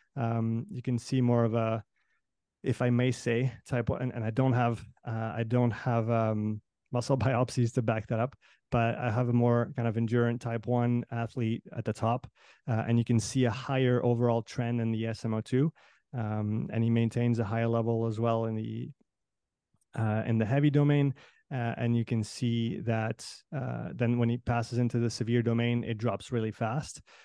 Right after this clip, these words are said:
Whereas, uh, with another runner who's more of a four hundred, eight hundred specialist, and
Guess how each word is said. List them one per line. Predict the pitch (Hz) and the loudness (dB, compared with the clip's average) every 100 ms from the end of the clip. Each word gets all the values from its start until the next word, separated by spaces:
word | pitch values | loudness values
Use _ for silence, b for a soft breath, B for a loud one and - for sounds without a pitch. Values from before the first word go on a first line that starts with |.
| b | b
Whereas, | 123 117 117 117 117 113 104 - - 214 | 2 4 4 2 2 0 -2 -10 -12 -6
uh, | 120 | -2
with | 120 | 2
another | 117 123 123 | 4 6 6
runner | 120 117 113 | 6 4 2
who's | 113 110 | 2 0
more | 120 117 | 0 0
of | |
a | 110 | -2
four | - 123 | -2 -2
hundred, | 113 113 | 0 -2
eight | 123 123 | -2 0
hundred | 123 113 | 2 0
specialist, | - 113 113 123 113 101 | -2 -8 -6 -4 -2 -2
and | 117 110 | -2 -2